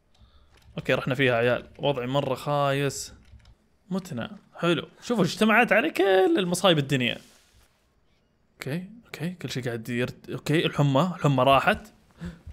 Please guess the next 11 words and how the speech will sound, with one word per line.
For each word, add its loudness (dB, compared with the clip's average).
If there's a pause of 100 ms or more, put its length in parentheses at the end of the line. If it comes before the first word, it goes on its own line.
(600)
لكن -2
لسه 4
دمه 4
ناقص. 4
طيب، 2 (580)
هل 2
أقدر، 2 (640)
آه... 0 (1080)
وين، 0
وين 0
الكوكونات؟ -2